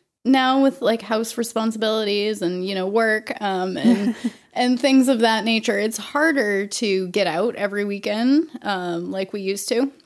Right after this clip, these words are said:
Speaker 1: You know, when I lived in Portland, um, we would fish, like,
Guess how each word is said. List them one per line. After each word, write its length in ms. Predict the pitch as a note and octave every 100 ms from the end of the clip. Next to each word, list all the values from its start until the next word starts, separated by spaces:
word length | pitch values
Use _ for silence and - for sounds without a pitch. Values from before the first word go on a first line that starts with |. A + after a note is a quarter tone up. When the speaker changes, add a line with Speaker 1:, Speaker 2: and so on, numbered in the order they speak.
| _ _ _ _ -
Speaker 1:
You 120 | B3
know, 140 | A3+ A3
when 100 | A3
I 120 | G#3+
lived 240 | A#3 A#3
in 120 | G#3+ G3+
Portland, 520 | G#3+ G#3 G3 G3+ G3+
um, 580 | F3 F3+ E3+ F3 F#3 - _ _
we 220 | A3+ A3+
would 240 | G#3 F3 - -
fish, 500 | - - E3 C#3+ - -
like, 360 | D#3 C3+ -